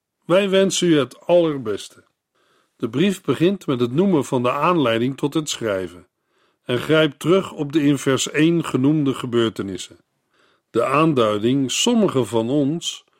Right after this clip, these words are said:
wordt in de brief niet verder uitgewerkt. Maar aan de gelovigen van Antiochië zal het duidelijk zijn geweest wie ermee worden bedoeld. De in vers één en vijf genoemde Judaïsten.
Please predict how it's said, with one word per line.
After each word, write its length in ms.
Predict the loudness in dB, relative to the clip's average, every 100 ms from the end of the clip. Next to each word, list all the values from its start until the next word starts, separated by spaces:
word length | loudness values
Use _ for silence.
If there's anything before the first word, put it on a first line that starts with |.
| _ -2
wordt 220 | -2 0
in 140 | 0
de 100 | 0
brief 320 | 0 -2 0
niet 240 | -2 -4 -4
verder 280 | -2 0 -2
uitgewerkt. 880 | -2 -4 -6 -12 -12 -14 -20 _ _ _ _ _ _
Maar 160 | -4 0
aan 120 | 2
de 80 | 0
gelovigen 640 | 0 2 4 2 0 -2
van 160 | 0 2
Antiochië 960 | 2 0 -2 0 2 2 0 0 0 -2 _ _ _ _
zal 280 | -8 0 2
het 180 | 2 2
duidelijk 360 | 2 4 2
zijn 280 | 0 0 0
geweest 560 | 0 0 2 0 -2 -6
wie 260 | -4 -2
ermee 420 | 0 2 2 2 2
worden 260 | 2 2
bedoeld. 560 | 0 -2 -4 -6 -14 _ _ _ _ _ _ _
De 120 | -2
in 220 | 2 2
vers 340 | 2 -2 -4 -2
één 320 | 2 2 2
en 160 | -4 -6
vijf 360 | -6 -6 -6
genoemde 600 | -4 -2 0 -2 -2 -2
Judaïsten. 880 | -2 -6 -2 -2 -2 -6 -8 -12